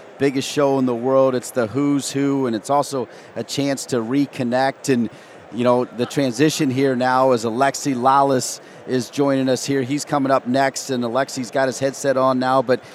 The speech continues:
what do you remember about seeing the development of Alexi Lalas and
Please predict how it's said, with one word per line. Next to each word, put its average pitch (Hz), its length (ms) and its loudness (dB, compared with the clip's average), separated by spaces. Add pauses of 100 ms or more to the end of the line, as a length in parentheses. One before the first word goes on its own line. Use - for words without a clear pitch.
(180)
what 151 140 4
do 202 60 0
you 214 80 2
remember 165 480 6
about 139 380 6
seeing 165 480 2
the 143 100 2
development 139 540 4
of 127 80 0
Alexi 139 420 0
Lalas 135 580 4
and 113 200 -2